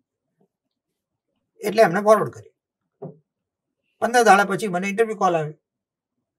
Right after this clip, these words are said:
એટલે ઇન્ટરવ્યુ કોલ લઈને હું કોઠારી સાહેબ પાસે ગયો.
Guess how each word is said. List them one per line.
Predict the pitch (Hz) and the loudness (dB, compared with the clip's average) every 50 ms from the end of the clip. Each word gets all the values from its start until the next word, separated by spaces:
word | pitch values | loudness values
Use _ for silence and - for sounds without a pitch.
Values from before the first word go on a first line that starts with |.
| _ _ _ _ _ _ _ _ _ _ _ _ _ _ _ _ _ _ _ _ _ _ _ _ _ _ _ _ _ _ _ _ _ _ _ _ _ _ _ _ _ _ _ - | _ _ _ _ _ _ _ _ _ _ _ _ _ _ _ _ _ _ _ _ _ _ _ _ _ _ _ _ _ _ _ _ _ _ _ _ _ _ _ _ _ _ _ -6
એટલે | 151 175 180 | -4 -2 -2
ઇન્ટરવ્યુ | 185 190 202 233 233 220 | -4 -2 -2 -2 -2 2
કોલ | 220 220 220 220 | 4 4 4 4
લઈને | 233 240 220 196 | 2 -2 -4 -4
હું | 175 160 165 180 | -6 -8 -8 -6
કોઠારી | - 202 190 240 220 208 | -4 -2 0 0 0 0
સાહેબ | 208 196 190 | -4 -6 -4
પાસે | - 170 156 160 151 | -4 -6 -6 -6 -12
ગયો. | 147 | -16